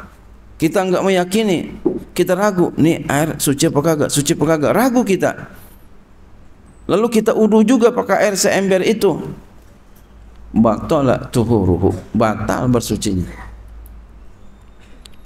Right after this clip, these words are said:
Jadi kalau begitu bagaimana? Kita harus yakin. Kita harus zon, paling kagak nih zon.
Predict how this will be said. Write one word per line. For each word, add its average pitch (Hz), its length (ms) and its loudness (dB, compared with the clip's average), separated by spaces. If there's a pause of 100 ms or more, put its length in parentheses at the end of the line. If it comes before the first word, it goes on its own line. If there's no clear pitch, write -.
(560)
Jadi 175 240 2
kalau 220 240 2
begitu 208 320 0
bagaimana? 220 560 0
Kita 160 240 0
harus 175 320 0
yakin. 170 560 0 (880)
Kita 143 240 0
harus 160 240 -2
zon, 123 400 0
paling 127 240 2
kagak 127 240 2
nih 120 160 0
zon. 110 320 0